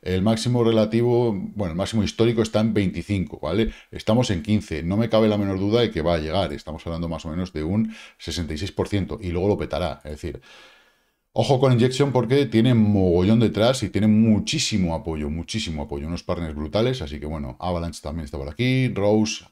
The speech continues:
Arbitrum tres treinta y cuatro, muy bien, está movimiento, retroceso, a consolidar y a intentar volver otra vez a la misma zona, ¿vale? Es un, puede hacer doble techo, como hemos visto antes, por ejemplo, eh, también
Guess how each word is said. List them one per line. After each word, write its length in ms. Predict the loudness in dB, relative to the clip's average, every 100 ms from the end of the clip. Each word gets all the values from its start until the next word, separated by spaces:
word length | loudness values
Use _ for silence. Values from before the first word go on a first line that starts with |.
| -6
Arbitrum 680 | -4 0 0 0 -2 -2
tres 200 | -2 -4
treinta 220 | -4 -6 -6
y 60 |
cuatro, 460 | -2 0 2 0 0
muy 180 | -6 -2
bien, 280 | 0 0 -2
está 400 | -2 -4 -4 _ _ _ -4
movimiento, 640 | 2 4 4 2 -4 -6 _ _
retroceso, 720 | -8 -6 -6 -6 -2 -2 -4 -8
a 120 | -8
consolidar 600 | -8 -6 -2 2 2 0 -16 -20 -6
y 120 | -2
a 40 |
intentar 380 | -2 -4 -4 -2
volver 260 | 0 0 0
otra 180 | 2 0
vez 160 | -2 -8
a 100 | -8
la 120 | -6
misma 260 | -6 -6
zona, 360 | -2 -2 -2 -8 _
¿vale? 160 | -10 -10
Es 80 | -8
un, 400 | -8 -8 -8 -16 _
puede 180 | 0 0
hacer 160 | -2
doble 220 | -6 -6 -4
techo, 280 | -4 -4
como 160 | -6 -6
hemos 140 | -6
visto 380 | -6 -8 -8 -8 -10 -20 -8
antes, 300 | -8 -6 -8
por 160 | -8
ejemplo, 400 | -8 -6 -6 -6 -8 -20 -20 _
eh, 440 | -8 -2 0 0 -2
también 540 | -2 -2 -2 -2 -6